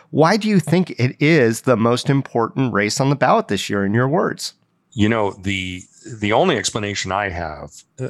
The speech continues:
Speaker 2: for this Secretary of State's race in Nevada, as well as other Secretary of State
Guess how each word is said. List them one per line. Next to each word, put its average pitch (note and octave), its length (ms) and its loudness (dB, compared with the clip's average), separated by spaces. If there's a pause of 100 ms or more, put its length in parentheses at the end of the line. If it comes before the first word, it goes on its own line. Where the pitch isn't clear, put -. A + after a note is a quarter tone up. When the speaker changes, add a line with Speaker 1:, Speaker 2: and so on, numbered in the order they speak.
Speaker 2:
for - 220 -4
this G#2 720 -2
Secretary D3 500 -2
of C3 80 -6
State's - 480 -8
race A#2+ 220 0
in F#2 180 0
Nevada, G#2 560 -2
as F2 160 -6
well G2+ 320 0
as F2 160 -6
other G2+ 180 -4
Secretary F2+ 420 -6
of F2 60 -8
State F2 300 -6